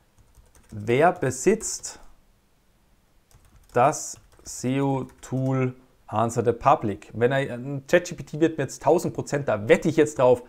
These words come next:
nicht sagen, "Neil Patel". Er wird vielleicht sagen, er weiß es nicht. "Ist ein S E O und Content, das zum Zeitpunkt meines letzten Trainings bis September zwanzig einundzwanzig im Besitz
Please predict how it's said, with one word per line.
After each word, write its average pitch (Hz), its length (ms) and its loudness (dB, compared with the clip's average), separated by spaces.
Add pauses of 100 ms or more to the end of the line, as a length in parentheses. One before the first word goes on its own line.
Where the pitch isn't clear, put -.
(160)
nicht 139 320 0
sagen, 107 320 2
"Neil 104 160 0
Patel". 135 560 0 (460)
Er 113 120 -2
wird 139 160 0
vielleicht 113 260 0
sagen, 107 260 2
er 101 100 -2
weiß 143 180 2
es 135 140 -6
nicht. 123 400 -2 (520)
"Ist - 180 -6
ein 120 120 4
S 110 160 -6
E 143 140 2
O 135 80 4
und 113 220 -2
Content, 139 800 -2 (1120)
das 127 240 0
zum 147 160 -4
Zeitpunkt 160 480 2
meines 151 260 0
letzten 143 340 0
Trainings 202 600 2 (240)
bis 208 180 4
September 170 400 4
zwanzig 143 340 -4
einundzwanzig 170 560 -2
im 131 200 -4
Besitz 190 400 -2